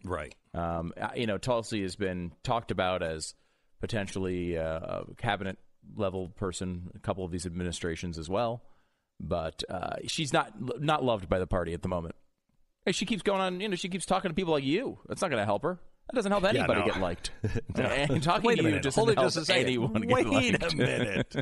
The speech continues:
Speaker 2: <laughs>
Speaker 1: So, uh, hopefully she'll be on, 'cause I wanna talk to her about that. Uh,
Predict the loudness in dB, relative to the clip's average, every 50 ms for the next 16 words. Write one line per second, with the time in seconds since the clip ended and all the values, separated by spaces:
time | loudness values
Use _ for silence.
0 | -6 -4 -6 -6 -6 -4 -8 -8 -10 -12 _ -20 -16 -8 -2 0 2 2 2 2
1 | 2 0 2 2 2 4 4 4 4 2 2 2 2 0 2 2 0 0 2 2
2 | 2 2 0 2 2 2 4 4 2 4 2 2 2 2 0 0 2 2 2 0
3 | 0 -2 -2 0 2 4 4 4 2 0 -2 -8 -16 -16 -20 -20 _ _ _ _
4 | -2 0 2 2 2 2